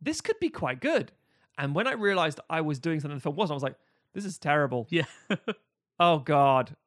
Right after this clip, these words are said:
Speaker 1: Oh, God. Right, okay. And again, like, with the buck puppy thing in the first film, you're like,
Speaker 2: Mm.
Speaker 1: "I can see he's not talking about a dog. It feels too weird, but I'm okay to go along with the ride for you. I know they're not going to the theme park thinking it's full of fucking, like, a safe haven,
Speaker 2: Mm.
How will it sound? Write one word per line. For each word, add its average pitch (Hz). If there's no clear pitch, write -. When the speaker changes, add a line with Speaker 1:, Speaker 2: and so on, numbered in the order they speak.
Speaker 1:
Oh, 170
God. 127
Right, 131
okay. -
And 175
again, 165
like, 147
with 151
the 135
buck 147
puppy 139
thing 123
in 117
the 120
first 131
film, 113
you're 117
like, 117
Speaker 2:
Mm. 139
Speaker 1:
"I 160
can 160
see 196
he's 156
not 151
talking 156
about 143
a 139
dog. 139
It 127
feels 151
too 143
weird, 131
but 147
I'm 147
okay 156
to 143
go 151
along 147
with 143
the 139
ride 147
for -
you. 131
I 160
know 170
they're 170
not 160
going 160
to -
the 139
theme 147
park -
thinking 147
it's -
full 151
of 139
fucking, 143
like, 139
a 143
safe 156
haven, 131
Speaker 2:
Mm. 123